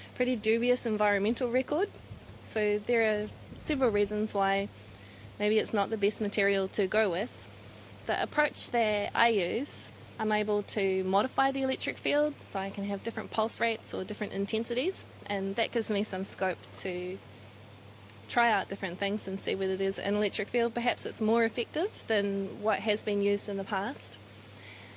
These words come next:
Hopefully it will have a longer functional lifetime. Um, ideally, I think if it was gonna be successful in a commercial environment, I think it would need to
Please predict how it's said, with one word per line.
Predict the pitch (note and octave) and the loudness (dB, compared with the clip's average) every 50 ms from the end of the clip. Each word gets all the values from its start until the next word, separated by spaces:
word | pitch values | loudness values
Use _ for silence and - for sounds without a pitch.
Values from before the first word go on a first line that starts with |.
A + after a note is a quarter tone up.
| - - | -6 0
Hopefully | - C#4+ C4+ - - C4 C4 C4+ C4 | 0 2 2 2 2 4 4 6 4
it | A3+ G3 | 4 2
will | A3 | 2
have | G#3 G#3+ A3+ G#3 G3+ | 2 2 2 2 4
a | F#3+ F#3+ F#3+ F#3+ G3 G3 G3 - | 2 2 0 -2 -4 -8 -4 0
longer | G#3+ A3 A3 G#3 G3 | 2 2 4 2 0
functional | G3+ - - G#3+ G3 - - A3+ G#3 G3 | 0 0 -2 -2 0 0 0 2 2 2
lifetime. | F3+ F3+ F#3+ G#3+ - - - B3+ C#4+ E4+ F4+ - - - - - - - - | 2 2 0 0 -2 -2 0 0 0 0 -2 -6 -10 -16 -20 -20 -18 -10 -6
Um, | G#3+ G3+ G3 F#3+ - - | -4 -4 -4 -4 -2 0
ideally, | A3+ A#3+ A3+ A3+ B3 C#4 D#4 D#4+ D#4+ | 2 2 2 4 4 4 6 6 6
I | C4+ A3+ A3+ | 6 4 4
think | G#3+ - A#3+ A#3 - - - - - - - - - | 2 0 0 -2 -2 -6 -10 -16 -18 -18 -16 -8 -8
if | B3 A#3 | -4 -2
it | A#3+ - | 0 2
was | - A3 G#3+ | 2 2 2
gonna | - A3 A3 | 2 2 2
be | G#3+ G#3+ A3 | 4 2 2
successful | A3 - - - - - A#3 A#3 - - A#3 A3+ G#3+ | 2 0 -6 -8 -6 -4 -4 -4 -4 -2 0 0 0
in | G3+ G3 | 0 -2
a | F#3+ | -2
commercial | - - G#3 G#3 A3+ A#3+ - C4 C4 | -2 -2 0 0 0 0 0 0 0
environment, | B3+ B3 C4 C4 C4+ C4+ C#4 C4+ B3 - | 2 4 4 4 4 2 0 0 -2 -2
I | - | -4
think | G#3 A#3+ A#3 A3+ | -2 -2 -2 0
it | A3 | 0
would | G#3+ G#3+ G3 | 0 0 0
need | G3+ G3 G3 G3 - | 0 0 -2 -2 -2
to | - G#3+ G3 G3 G3 F#3+ G3 | -2 -2 0 0 0 0 -2